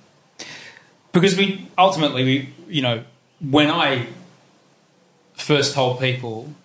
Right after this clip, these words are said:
uh, you know, and I, it was a time before Instagram when I went vegan, so it was very different <laughs> now. You know, I wasn't doing it for the gram. Um,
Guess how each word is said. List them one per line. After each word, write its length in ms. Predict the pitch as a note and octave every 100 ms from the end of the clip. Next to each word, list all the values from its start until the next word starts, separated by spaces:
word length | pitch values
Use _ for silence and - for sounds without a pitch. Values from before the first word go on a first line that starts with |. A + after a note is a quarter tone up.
| _ _
uh, 440 | B2 A2+ A#2+ A2 - _ C4+
you 180 | - C3
know, 60 | C3
and 220 | C3 B2
I, 260 | B2+ A2+ - _
it 200 | - -
was 180 | C3+ B2 - -
a 60 |
time 260 | - D#3+ D3
before 260 | B2+ C3+ B2
Instagram 600 | B2+ - A#2 G#2 G#2+ - _
when 180 | B2+ A#2+
I 60 | A2+
went 200 | G#2+ A2+
vegan, 340 | G#2+ G#2 G#2+
so 240 | B2+ A#2+ A2
it 20 |
was 120 | A#2
very 160 | C3+ A2
different 420 | - - - -
<laughs> 0 |
now. 760 | D#3+ D3 - D#3 - - - - - -
You 120 | C4
know, 280 | - A#3 F3+
I 40 | G3
wasn't 260 | F3 E3+
doing 240 | F3+ - F#3
it 100 | F#3
for 100 | F#3
the 60 |
gram. 460 | - G3+ G#3+ G3+ G3+ - - G#3 F#3+ F3
Um, 440 | - C#3 C#3 C#3